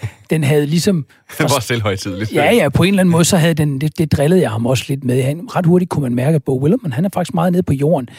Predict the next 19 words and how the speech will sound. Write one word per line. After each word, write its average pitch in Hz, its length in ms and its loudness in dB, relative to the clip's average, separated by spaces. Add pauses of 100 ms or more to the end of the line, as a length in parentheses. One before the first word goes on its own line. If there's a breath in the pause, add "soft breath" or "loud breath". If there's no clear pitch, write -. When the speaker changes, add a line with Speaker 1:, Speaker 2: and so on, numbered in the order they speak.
(380 loud breath)
Speaker 2:
Øh, 151 160 0
så 175 180 -2
sagde 180 180 2
jeg 180 120 -2
til - 100 -2
ham 160 120 -2
sådan, 151 160 -2
"Jamen, 127 180 -4 (240)
nå, 113 100 -8 (760 loud breath)
den 165 120 2
har 170 100 2
kapitler, 170 580 -2
og 117 360 -4 (420 loud breath)
du 165 80 0
siger, 196 220 2
den 180 100 2
er 165 40 4
inspireret 139 640 0
af, 113 340 -2